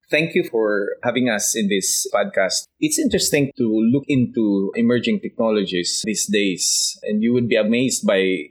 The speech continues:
even just watching a robot in Singapore reminding people to maintain, uh, physical distancing during this pandemic.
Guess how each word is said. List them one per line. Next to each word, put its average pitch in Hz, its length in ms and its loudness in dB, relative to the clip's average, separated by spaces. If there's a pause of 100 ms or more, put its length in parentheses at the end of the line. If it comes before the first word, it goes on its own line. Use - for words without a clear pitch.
(160)
even 107 280 -2
just 98 280 -4 (100)
watching 110 460 0
a 95 60 2
robot 98 500 0
in 101 120 -4
Singapore 104 920 0 (100)
reminding 127 560 2
people 76 520 0 (380)
to 117 100 0
maintain, 107 640 0
uh, 95 140 -4
physical 127 440 0
distancing 98 640 -2 (120)
during 104 340 0
this 98 220 -2
pandemic. 92 520 -2